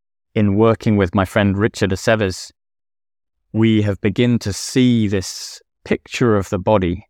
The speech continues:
from the perspective of the nervous system and the muscles, in that emotional traumas, for example, or physical traumas can be stored and trapped in the body, and doing things like breath work with rhythmic muscle contractions in a safe environment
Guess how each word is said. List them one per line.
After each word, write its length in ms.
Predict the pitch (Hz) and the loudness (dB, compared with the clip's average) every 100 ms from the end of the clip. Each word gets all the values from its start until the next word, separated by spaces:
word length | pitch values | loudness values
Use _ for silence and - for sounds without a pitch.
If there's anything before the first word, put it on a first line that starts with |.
| _ | _
from 220 | - 107 | -6 -2
the 60 | 92 | -2
perspective 600 | - 104 - - 113 98 | -2 -2 -2 -2 -2 0
of 140 | 95 92 | -2 -2
the 80 | |
nervous 400 | 92 101 98 95 | 0 2 0 -2
system 400 | - 90 - 90 | -4 -10 -6 -4
and 160 | 87 87 | -2 -4
the 40 | |
muscles, 560 | 90 110 120 95 90 90 - | -2 -2 -2 -2 -4 -4 -6
in 220 | 95 92 | -2 0
that 240 | 90 87 - _ _ _ _ _ _ | -2 -6 -12 _ _ _ _ _ _
emotional 1040 | 101 101 113 113 - 113 104 95 95 101 _ _ - | -2 2 2 2 -2 -2 0 0 -2 -6 _ _ -6
traumas, 640 | 170 165 139 123 113 - | 2 4 4 0 -2 -8
for 160 | - 104 | -2 -2
example, 500 | 101 104 101 95 95 | 0 -2 -2 -2 -4
or 80 | |
physical 460 | 90 - 131 123 104 | -2 -2 -2 -2 -4
traumas 400 | - 101 95 - | -4 -2 -2 -2
can 160 | 110 104 | -2 -2
be 80 | |
stored 500 | 92 - - 135 117 | -2 -6 -2 0 2
and 160 | 98 92 | 0 -4
trapped 360 | - 98 - - | -4 -8 -4 -2
in 80 | |
the 80 | 92 | -2
body, 340 | 92 101 135 135 | 0 2 2 2
and 220 | 101 92 | -2 0
doing 260 | 123 123 | 0 0
things 300 | 110 101 98 | 0 0 0
like 200 | 92 - - | -2 -6 -2
breath 260 | 104 - - | -2 -2 -4
work 460 | 95 - - - _ _ _ _ _ - | -4 -4 -8 -20 _ _ _ _ _ -6
with 160 | 98 | -4
rhythmic 500 | 98 104 95 101 95 | 0 0 2 -2 -2
muscle 300 | 104 104 - | -2 -2 -2
contractions 1000 | 95 95 90 - - - 101 95 90 - - _ _ _ _ _ | -4 -4 -4 -8 -10 -4 -2 0 -2 -8 -18 _ _ _ _ _
in 120 | 113 | -4
a 60 | 98 | -4
safe 400 | - 110 104 - | -2 0 0 0
environment 640 | 95 92 98 95 95 92 | -2 2 2 2 0 -4